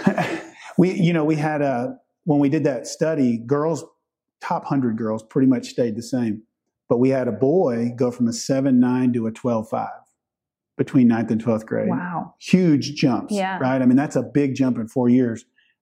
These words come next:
Speaker 1: Um, when you're recruiting players, do you see some that you can tell are maybe late developers and you, or early developers, where you walk up and you see, "Okay, this player is probably"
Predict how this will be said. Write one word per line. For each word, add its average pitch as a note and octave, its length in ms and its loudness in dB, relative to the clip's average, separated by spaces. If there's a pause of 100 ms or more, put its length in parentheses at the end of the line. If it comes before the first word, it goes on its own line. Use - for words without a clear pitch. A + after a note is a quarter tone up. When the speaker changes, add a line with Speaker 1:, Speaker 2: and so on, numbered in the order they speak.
Speaker 1:
Um, C3 580 0
when C#3+ 200 2
you're C#3+ 140 4
recruiting F3+ 480 -2
players, C3 380 0
do - 100 -10
you B2+ 180 2
see E3+ 280 -2
some C#3 400 2
that B2+ 160 -2
you C3+ 120 2
can B2 200 -2
tell A#2+ 460 -2
are A2+ 380 -4 (220)
maybe B2+ 240 4
late B2 260 2
developers C3 720 -2 (420)
and C3 140 6
you, C3+ 460 4 (160)
or D3+ 240 2
early F3+ 300 2
developers, A2 540 -2
where B2 140 2
you B2 160 6
walk C3 300 0
up C#3+ 160 -2
and A#2+ 120 2
you B2+ 80 4
see, B2+ 320 2
"Okay, A#2+ 260 -2
this B2+ 180 -2
player B2 480 -2
is G#2+ 160 -10
probably" C3 540 2